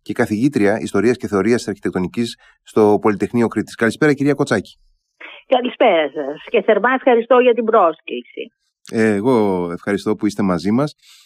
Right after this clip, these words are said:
Speaker 1: Ε, κυρία Κοτσάκη, καταρχάς, ε, ζούμε πλέον, ε, η μεγάλη πλειοψηφία των ανθρώπων σε πολύ μεγάλα μητροπολιτικά κέντρα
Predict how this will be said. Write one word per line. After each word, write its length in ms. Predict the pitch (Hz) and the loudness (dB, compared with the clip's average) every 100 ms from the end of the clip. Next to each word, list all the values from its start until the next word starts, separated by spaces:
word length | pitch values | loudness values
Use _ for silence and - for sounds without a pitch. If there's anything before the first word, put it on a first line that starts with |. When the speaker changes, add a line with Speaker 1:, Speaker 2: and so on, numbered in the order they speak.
| _ - | _ -6
Speaker 1:
Ε, 420 | 107 104 101 101 - | -2 0 0 -2 -4
κυρία 220 | - 180 | -2 0
Κοτσάκη, 440 | 220 170 208 208 202 - _ _ _ _ - | 0 0 -2 0 -2 -4 _ _ _ _ -10
καταρχάς, 520 | 156 151 190 202 - _ _ _ | -4 -2 -2 -4 -6 _ _ _
ε, 140 | 123 127 104 - _ _ _ - 131 | -10 -10 -10 -16 _ _ _ -10 -4
ζούμε 580 | 120 208 147 107 156 165 _ - | 2 4 4 2 -2 -10 _ -4
πλέον, 480 | 127 147 175 180 | 0 2 2 0
ε, 340 | 156 147 135 117 | -2 -2 -4 -4
η 460 | 107 113 113 110 107 | -2 0 0 0 0
μεγάλη 320 | 123 147 135 | 0 2 0
πλειοψηφία 480 | 98 110 - 117 110 | 0 -4 -4 -2 -2
των 160 | 107 | -2
ανθρώπων 480 | 101 95 135 - 143 | -4 -2 -4 -4 -6
σε 280 | 123 127 113 _ _ _ _ | -4 -4 -4 _ _ _ _
πολύ 240 | 120 117 | 0 2
μεγάλα 360 | 123 117 117 113 | 4 2 2 2
μητροπολιτικά 600 | 107 95 113 101 110 107 | 0 0 -2 -2 -2 -4
κέντρα 460 | 95 104 95 147 | -2 -4 0 -2